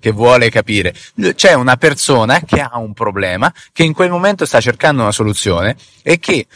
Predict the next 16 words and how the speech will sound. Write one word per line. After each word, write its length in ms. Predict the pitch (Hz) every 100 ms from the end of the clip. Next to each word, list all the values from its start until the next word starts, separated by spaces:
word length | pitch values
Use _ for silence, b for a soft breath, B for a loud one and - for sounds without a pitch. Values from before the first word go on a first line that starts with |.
| b -
per 160 | 135
prima 320 | 127 202 202
cosa 260 | 190 214 185
ha 20 |
trovato 560 | 160 165 139 120 110 92 b b
un 220 | - 165 175
po' 160 | 220
di 100 | 156
serenità 540 | 131 139 147 156 202 190
per 220 | 143 127
leggere 380 | 170 143 127 117
tutto 300 | 190 - 131
il 60 |
resto 380 | 120 123 117 110
della 180 | 98 92
pagina 540 | 92 87 90 135 220